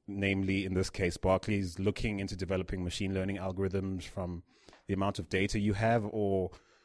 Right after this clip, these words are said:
are we just waiting for the rest of the world to crack it as usual?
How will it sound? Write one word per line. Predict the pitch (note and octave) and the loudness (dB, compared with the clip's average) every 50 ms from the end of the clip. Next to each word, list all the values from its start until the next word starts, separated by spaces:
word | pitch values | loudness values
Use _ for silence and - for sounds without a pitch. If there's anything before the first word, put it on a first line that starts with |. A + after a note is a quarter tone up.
| _ _ | _ _
are | - G#2+ | 0 4
we | G#2+ A2+ | 4 4
just | A2+ A#2 A2 | 4 4 6
waiting | A2 G#2+ G#2+ G#2+ - A#2+ G#2 G#2 | 8 8 8 8 6 4 2 4
for | - - | 4 4
the | G#2 G2 | 6 6
rest | F#2+ F#2+ F#2+ - | 6 6 6 4
of | G2 | 2
the | F#2+ | 4
world | F#2 F#2 F#2+ F2+ | 4 4 4 2
to | F#2+ | 0
crack | - - G2 F2 - | -2 -4 -4 -4 -4
it | - F2+ | -6 -6
as | E2 E2 | -6 -4
usual? | E2+ D#2+ D2 - - | -6 -6 -8 -8 -12